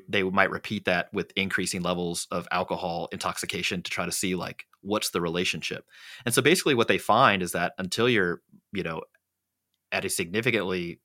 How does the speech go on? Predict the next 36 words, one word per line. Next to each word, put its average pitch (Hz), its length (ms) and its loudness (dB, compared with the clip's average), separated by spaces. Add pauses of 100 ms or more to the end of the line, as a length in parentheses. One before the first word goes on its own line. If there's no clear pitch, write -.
(300)
uh, 69 300 -8 (100)
elevated 95 500 -2 (260)
blood 104 200 0
alcohol 95 320 4
concentration, 87 680 -4 (340)
there 104 100 2
was 101 160 2
no 98 140 2
real 95 260 4
detriment 92 480 -2
in - 80 -6
performance. - 680 0 (280)
It - 60 -4
didn't 160 180 4
seem 151 140 2
to 98 240 2
improve 104 380 0
in 135 80 0
performance 139 580 0
at 135 60 2
all. 143 260 4
It's - 160 -6
not 101 60 0
like 98 120 -2
people 101 160 -4
ran 87 220 -2
faster 92 440 0
or 95 380 -2 (320)
related, 95 380 4 (400)
you 101 160 -4
know, 82 120 -10
lower, 92 520 2 (520)
uh, 92 240 2
ratings 95 340 0
of 90 140 -10
perceived 95 580 -4